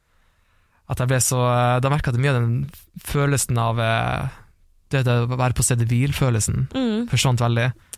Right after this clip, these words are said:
Speaker 2: Deilig.
Speaker 1: Det, yes, det var veldig sånn sinnssyk, eh, masse følelser som kom opp, og, eh, mye sånn, "Wow,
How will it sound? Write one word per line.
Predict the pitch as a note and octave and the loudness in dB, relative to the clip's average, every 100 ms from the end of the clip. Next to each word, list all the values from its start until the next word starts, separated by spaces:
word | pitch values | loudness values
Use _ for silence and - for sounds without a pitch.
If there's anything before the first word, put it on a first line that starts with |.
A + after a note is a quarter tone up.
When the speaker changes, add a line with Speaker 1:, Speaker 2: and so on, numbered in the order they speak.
| _ _ _ - | _ _ _ -2
Speaker 2:
Deilig. | A3 - G3 D4+ | 0 0 0 -2
Speaker 1:
Det, | - - - B2+ | -6 -18 -4 0
yes, | C3+ - - - | 0 0 -2 -4
det | - | -2
var | C3 C#3+ | 0 2
veldig | B2+ C3 | 2 0
sånn | B2 A#2+ A#2+ | 0 0 0
sinnssyk, | - - C3 - A2+ - | -2 -2 0 0 -2 -2
eh, | A#2 A#2+ C3 C3+ - - - - - - - - - - _ _ - | -2 0 -2 -4 -10 -20 -20 -20 -20 -20 -20 -20 -20 -20 _ _ -2
masse | C3+ E3 | 2 2
følelser | D#3+ D#3 C3+ | 2 2 2
som | B2+ | 2
kom | D3 | 2
opp, | D3+ - - - - - - - - | 0 -2 -6 -4 -6 -10 -12 -16 -6
og, | C3 B2+ | -2 0
eh, | B2 B2 B2 B2+ B2+ C3 C3+ - - _ _ _ _ _ | 0 2 2 2 0 -2 -4 -10 -20 _ _ _ _ _
mye | C#3 C#3+ | -2 0
sånn, | C#3 C3 | 0 -2
"Wow, | C#3+ D3+ D#3 | -2 -2 0